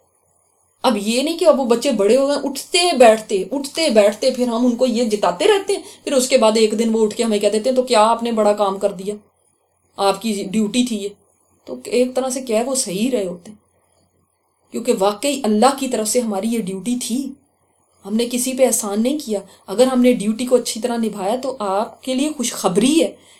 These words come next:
कि अल्लाह ताला उस पे भी आपको अजर देगा। ठीक है, जो इसलिए वो किसी के ऊपर एहसान नहीं है, वो हमने अपने ऊपर एहसान किया, क्योंकि हमने नेकी कमा ली, अपने बच्चों की परवरिश करके भी नेकी कमा ली।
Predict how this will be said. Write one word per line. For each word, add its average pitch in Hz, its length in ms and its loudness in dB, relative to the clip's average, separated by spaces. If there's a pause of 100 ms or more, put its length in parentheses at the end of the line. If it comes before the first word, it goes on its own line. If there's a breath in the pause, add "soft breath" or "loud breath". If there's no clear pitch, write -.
(100 soft breath)
कि 220 80 -12
अल्लाह 208 280 -4
ताला 220 180 -4
उस 220 260 -6
पे 247 140 -4
भी 247 140 -2
आपको 190 240 -4
अजर 185 360 0
देगा। 185 380 -6 (1900)
ठीक 214 140 -18
है, 294 220 -6
जो 262 320 -2 (720)
इसलिए 277 640 -2 (400 loud breath)
वो 302 280 2
किसी 294 420 -4
के 403 80 4
ऊपर 330 160 4
एहसान 233 440 0
नहीं 208 180 -2
है, 196 200 -16
वो 214 120 -10
हमने 214 360 -4
अपने 220 260 -4
ऊपर 247 200 0
एहसान 202 360 -2
किया, 208 140 -4
क्योंकि 240 200 -4
हमने 226 220 0
नेकी 202 380 -2
कमा 220 260 0
ली, 320 240 -2
अपने 262 300 0
बच्चों 226 300 -2
की 381 100 4
परवरिश 349 480 6
करके 349 260 4
भी 320 140 0
नेकी 262 260 0
कमा 208 300 -4
ली। 180 140 -14